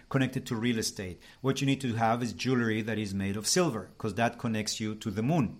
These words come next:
in alchemy. If you wanna, um, be seen, to be noticed, if you wanna be recognized, if you wanna be creative, if you wanna be childlike, playful, entertaining,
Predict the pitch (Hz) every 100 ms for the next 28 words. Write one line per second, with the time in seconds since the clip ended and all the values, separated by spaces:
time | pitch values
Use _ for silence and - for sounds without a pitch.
0 | - 95 95 - 95 - - - - 139
1 | 143 143 139 135 135 127 123 123 - 107
2 | 127 - 190 143 104 110 98 127 143 175
3 | 147 101 - 107 117 120 123 127 123 135
4 | 170 - 120 110 95 104 120 123 127 135
5 | - 160 185 190 131 85 98 95 123 131
6 | 147 - 175 180 120 101 - 180 190 -
7 | 104 98 104 175 202 160 98